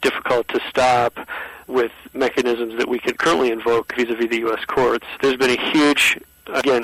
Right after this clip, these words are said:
outcry and response. Many have indicated that belief that somehow this is gonna impact First Amendment rights, freedom of speech rights. There was even, as I'm sure many listeners to this podcast will have heard about, a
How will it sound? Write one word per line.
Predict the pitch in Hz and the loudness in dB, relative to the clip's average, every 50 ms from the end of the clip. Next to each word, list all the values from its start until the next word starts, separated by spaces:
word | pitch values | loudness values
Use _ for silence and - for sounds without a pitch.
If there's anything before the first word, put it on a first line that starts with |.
| - | 0
outcry | - 139 139 - - 151 139 135 | 0 0 0 2 2 2 2 4
and | 131 123 | 2 2
response. | 113 110 - - - 139 135 135 135 139 143 - - - - - - - - - - - - - | 0 -2 -4 -2 0 2 4 4 4 2 0 -2 -8 -14 -12 -12 -12 -12 -12 -12 -14 -16 -18 -14
Many | - 127 131 131 127 127 127 123 | -8 -2 0 2 4 4 2 2
have | 127 120 120 120 117 113 - - - - - - | 2 2 4 2 2 0 -2 -6 -12 -12 -14 -10
indicated | - 151 139 127 131 - - 135 127 123 123 120 117 | -4 -2 0 0 0 0 2 2 4 4 4 2 2
that | 117 120 123 - _ | 2 0 0 0 _
belief | - 127 127 127 123 127 127 - - - - - - 123 | 0 2 4 4 4 4 2 0 -4 -10 -16 -14 -4 -2
that | 127 120 - - | -2 -2 0 -2
somehow | 143 131 120 127 123 120 | -2 -2 0 0 0 0
this | 120 - | 0 -4
is | 127 117 | -6 -6
gonna | 120 123 120 117 | -4 -2 -2 0
impact | 113 117 120 - - - 123 120 113 - - - - - - - - - - - - - | 0 -2 -2 -2 0 0 0 0 0 -4 -6 -12 -10 -10 -14 -14 -14 -16 -16 -18 -20 -10
First | - - 143 - - 123 | -2 0 0 0 0 -2
Amendment | 117 131 131 139 147 147 147 | 0 0 2 2 2 2 2
rights, | - 143 147 143 143 147 - - - | 2 2 2 2 0 -2 -4 -6 -2
freedom | - 131 120 120 | 0 0 0 0
of | 113 - | -2 -4
speech | - - - 135 131 - - 135 | -6 -4 -2 0 0 2 2 2
rights. | 131 127 127 127 - - - | 2 2 2 2 0 0 -2
There | 123 120 | 0 2
was | 120 113 127 | 2 2 2
even, | 131 127 123 120 117 117 117 120 135 - | 0 0 0 0 -2 -4 -6 -12 -12 -6
as | - 123 117 113 - - - - - | -2 -2 -2 -2 -4 -10 -14 -6 -4
I'm | 123 127 - 123 | -4 -2 -2 -2
sure | - - - 131 120 | -2 0 2 2 2
many | 120 127 123 123 | 2 0 -2 -2
listeners | 117 120 123 117 - - 127 123 113 - - | 0 -2 -2 -2 -2 -4 -4 -4 -4 -6 -4
to | - 117 | -4 -4
this | 117 - | -4 -4
podcast | - - - 123 120 120 - - - 123 120 120 117 - - 135 | -6 -4 -2 -2 -2 -2 -2 -2 0 0 0 0 -4 -6 -8 -4
will | 123 120 120 120 | -2 0 0 0
have | 117 120 113 | 0 0 -2
heard | 107 104 131 135 | -2 0 2 2
about, | 131 120 127 127 123 123 123 139 | 2 4 4 4 4 4 2 0
a | 135 117 117 123 | -2 -6 -6 -8